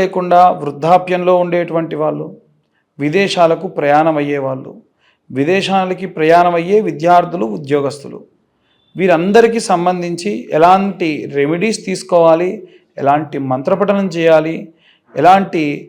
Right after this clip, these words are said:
దేవతార్చన చేయాలో తెలుసుకుందాం. ముఖ్యంగా విద్యార్థులు చిన్న దీప ప్రమిదలో స్వచ్ఛమైన ఆవు నెయ్యి వెలిగించి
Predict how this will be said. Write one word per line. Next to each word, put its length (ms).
దేవతార్చన 560
చేయాలో 340
తెలుసుకుందాం. 500
ముఖ్యంగా 580
విద్యార్థులు 680
చిన్న 320
దీప 200
ప్రమిదలో 440
స్వచ్ఛమైన 640
ఆవు 240
నెయ్యి 280
వెలిగించి 540